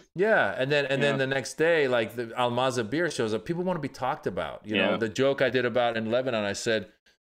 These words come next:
Speaker 1: I said, "You know, Lebanon, you guys love to party." I go, "We're here. You guys don't even have a president." And I was like, you know, "There's no president. Are we gonna stop the show?" They go, "No, but we're gonna start a party," you know? And then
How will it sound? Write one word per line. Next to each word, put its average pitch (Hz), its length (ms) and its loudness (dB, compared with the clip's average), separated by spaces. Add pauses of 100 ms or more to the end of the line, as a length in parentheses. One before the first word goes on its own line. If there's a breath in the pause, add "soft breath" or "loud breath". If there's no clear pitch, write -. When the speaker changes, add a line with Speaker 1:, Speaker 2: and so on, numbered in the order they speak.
(260)
Speaker 1:
I 110 120 -6
said, 110 180 -4
"You 117 60 -2
know, 110 100 0
Lebanon, 120 480 0
you 117 120 0
guys 113 220 2
love 110 200 0
to 95 80 -4
party." 107 640 -2
I 101 100 -2
go, 98 300 -2
"We're 104 220 -2
here. 147 280 -2
You 117 140 -2
guys 131 180 0
don't 127 120 0
even 120 100 -2
have 101 100 -2
a 90 60 -6
president." 131 720 -4 (640)
And 110 100 -4
I 104 60 0
was 101 120 -2
like, 101 400 -4
you 110 120 -4
know, 95 260 -4 (300)
"There's 107 180 -8
no 135 140 -2
president. 143 680 -2
Are 107 160 -2
we 110 140 -2
gonna 117 220 -2
stop - 340 -4
the 113 80 -4
show?" 123 300 0
They 165 100 -4
go, 190 140 -2
"No, 277 260 2
but 147 180 0
we're 151 60 0
gonna 175 160 0
start 254 280 2
a - 40 0
party," 277 480 4
you 190 160 2
know? 160 160 2
And 143 100 0
then 135 220 0